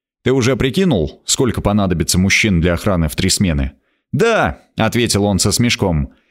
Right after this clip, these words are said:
«Даже учёл, что их нужно будет именно для охраны, а не защиты. То есть втрое меньше». «Почему?»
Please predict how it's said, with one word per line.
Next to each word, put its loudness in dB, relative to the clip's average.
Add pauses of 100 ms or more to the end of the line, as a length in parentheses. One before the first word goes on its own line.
(200)
«Даже 2
учёл, 0
что 0
их 0
нужно 2
будет 0 (120)
именно 2
для 2
охраны, 0
а 0
не 2
защиты. 0 (340)
То 2
есть 0
втрое 0
меньше». 0 (680)
«Почему?» -2